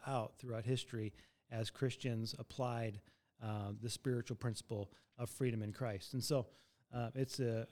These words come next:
it's an amazing thing to see, um, how that's working out in the book of Philemon.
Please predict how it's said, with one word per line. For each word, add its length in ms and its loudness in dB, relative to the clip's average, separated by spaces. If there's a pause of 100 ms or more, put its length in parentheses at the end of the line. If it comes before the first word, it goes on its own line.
it's 180 -6
an 60 2
amazing 380 6
thing 300 4
to 120 0
see, 460 2 (280)
um, 180 4
how 240 2
that's 260 4
working 340 2
out 240 4
in 140 4
the 60 6
book 260 0
of 100 2
Philemon. 600 4